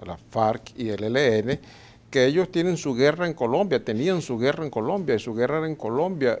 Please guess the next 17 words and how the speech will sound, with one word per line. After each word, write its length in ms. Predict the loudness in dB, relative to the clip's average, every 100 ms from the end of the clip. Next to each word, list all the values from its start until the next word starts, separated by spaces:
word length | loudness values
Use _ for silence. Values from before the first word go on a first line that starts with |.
| -4
y 520 | 0 2 2 0 -2 -6
la 140 | -2 -2
guerrilla 420 | -2 -2 2 4
decían 400 | 2 2 2 4
ellos 300 | 2 2 -2 -6 _
que 100 | -2
necesitaban 480 | 0 0 -4 -2 -2
financiarse. 640 | -2 -4 -4 -2 -2 -2 -8
Bueno, 300 | -8 -8 -8
toda 220 | 0 2
guerra 320 | 6 6 6
necesita 260 | 2 0 -2
financiamiento, 720 | -2 -4 -4 -4 -4 -4 -6 -4
pero 200 | -2 -2
no 100 | -6
en 80 | -8
Venezuela. 540 | -8 -6 -6 -6 -6